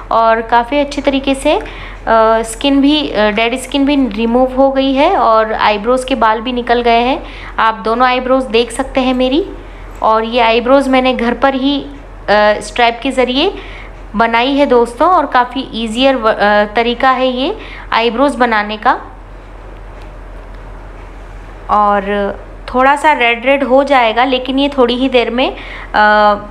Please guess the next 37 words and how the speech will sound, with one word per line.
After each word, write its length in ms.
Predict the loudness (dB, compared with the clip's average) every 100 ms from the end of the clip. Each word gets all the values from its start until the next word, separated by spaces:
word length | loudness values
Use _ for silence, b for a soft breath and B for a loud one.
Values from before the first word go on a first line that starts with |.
| -10
down 380 | -2 0 0 2
भी 80 | 2
हो 180 | 4 2
जाएगा, 540 | 4 2 4 2 0 -6 B B
क्योंकि 240 | -4 0 2
जब 200 | 0 0
भी 120 | 2
हम 480 | 2 2 0 -4 -2
thread 300 | 0 0 0
से 120 | -4
भी 120 | 0 2
आईब्रो 320 | 2 2 0
बनाते 400 | 2 0 0 0
हैं 160 | 0
तो 200 | 2 4
red 300 | 4 4 2
हो 220 | 2 2 2
जाता 320 | 2 2 0
है। 260 | 0 -2 -6 B B B
और 320 | 0 4 4 2
उसके 380 | -4 -4 -2
बाद 220 | 2 0 0
में 120 | 0
मैंने 360 | 0 0 0
अपनी 280 | -2 -4 -2
eyebrows 440 | 0 -2 0 -2 0
पर 200 | -4 -4
थोड़ी 300 | -2 -4 -2
देर 200 | -6 -4
के 100 | -4
लिए 100 | -4
एलोवेरा 480 | -4 -6 -6 -4 -6
जेल 260 | -4 -6
लगाया 440 | -6 -8 -8 -8 -8
और 120 | -10
उसे 240 | -14 -16
remove 320 | -16 -16 -18